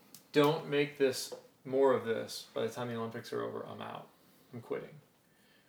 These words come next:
Right before the Olympics, Pac-twelve Network started. They called me up and said, "Hey, do you wanna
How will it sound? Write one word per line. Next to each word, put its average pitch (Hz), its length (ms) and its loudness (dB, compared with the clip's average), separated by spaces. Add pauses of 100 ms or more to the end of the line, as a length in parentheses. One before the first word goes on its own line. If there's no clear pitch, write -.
(180)
Right 123 180 0
before 123 220 -4
the 113 80 -2
Olympics, 127 340 -8
Pac-twelve 127 440 -8
Network 107 340 -16
started. 123 340 -14 (680)
They 117 100 -8
called 120 280 -2
me 110 60 -6
up 123 140 -8
and 117 100 -14
said, 113 160 -10
"Hey, 113 160 -8
do 110 80 -12
you 110 140 -8
wanna 107 240 -12